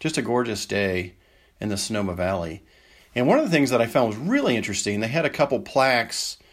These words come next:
um, a-, along the trail to describe and talk a little bit about Jack London. And honestly, I am, I, Jack London, I, you know, I knew that he's an author. Uh, I believe he wrote White Fang and a few other things, but I really didn't know a whole lot about him.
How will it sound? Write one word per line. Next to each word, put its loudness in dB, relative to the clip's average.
um, -2
a-, -4
along 4
the -2
trail 2
to -4
describe 2
and -4
talk 2
a -8
little -2
bit -2
about 0
Jack -2
London. -4
And -4
honestly, 0
I 4
am, -2
I, -4
Jack 0
London, 0
I, 0
you -10
know, -6
I -4
knew -2
that -2
he's -4
an -2
author. 0
Uh, -4
I -2
believe -6
he -4
wrote -6
White -4
Fang -2
and -6
a -10
few -2
other -2
things, -4
but 4
I 10
really 4
didn't 0
know 4
a 0
whole 2
lot 6
about 2
him. -10